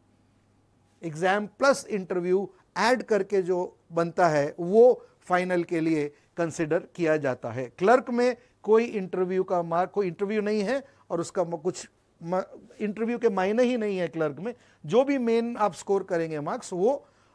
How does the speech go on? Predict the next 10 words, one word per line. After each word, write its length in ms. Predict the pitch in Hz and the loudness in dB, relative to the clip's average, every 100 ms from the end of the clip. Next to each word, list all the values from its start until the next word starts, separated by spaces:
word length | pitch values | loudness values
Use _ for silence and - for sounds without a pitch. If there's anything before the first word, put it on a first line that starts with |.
| _ 190 | _ 2
आपका 280 | 190 - 240 | 2 0 -6
फाइनल 460 | - 185 220 226 | -2 0 4 2
क्राइटेरिया, 560 | - 185 165 156 151 139 | 2 0 0 -2 -2 -2
फाइनल 420 | - 175 196 202 | 0 0 0 -2
मेरिट 360 | 180 175 208 214 | 0 0 0 0
लिस्ट 240 | - - | -2 -2
ड्रॉ 240 | 160 160 | 0 2
करने 320 | 147 156 151 139 | 2 -2 -6 -6
के 120 | 160 | -4
लिए 180 | 208 | -4